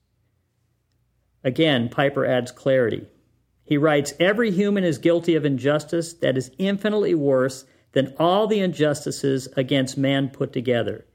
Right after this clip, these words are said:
God is infinitely deserving of human worship, trust, and obedience. Therefore, treating God as unworthy of our total allegiance makes every person guilty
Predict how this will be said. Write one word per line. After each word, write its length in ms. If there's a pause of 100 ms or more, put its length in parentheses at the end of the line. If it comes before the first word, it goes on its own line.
(640)
God 280
is 200
infinitely 540
deserving 540
of 100
human 380
worship, 580 (140)
trust, 480 (100)
and 100
obedience. 760 (320)
Therefore, 800 (420)
treating 340
God 240
as 140
unworthy 680
of 240
our 140
total 420
allegiance 560
makes 320
every 380
person 720
guilty 580